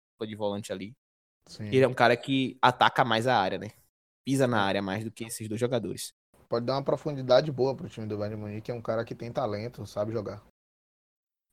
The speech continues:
Speaker 1: Com certeza. Bom, João,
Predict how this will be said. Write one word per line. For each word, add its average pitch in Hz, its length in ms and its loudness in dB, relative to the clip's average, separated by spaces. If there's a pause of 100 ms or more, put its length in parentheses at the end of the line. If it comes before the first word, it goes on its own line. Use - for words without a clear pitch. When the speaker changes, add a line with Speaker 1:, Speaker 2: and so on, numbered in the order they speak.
(120)
Speaker 1:
Com 120 160 -2
certeza. 92 600 0 (1300)
Bom, 294 220 10
João, 139 420 6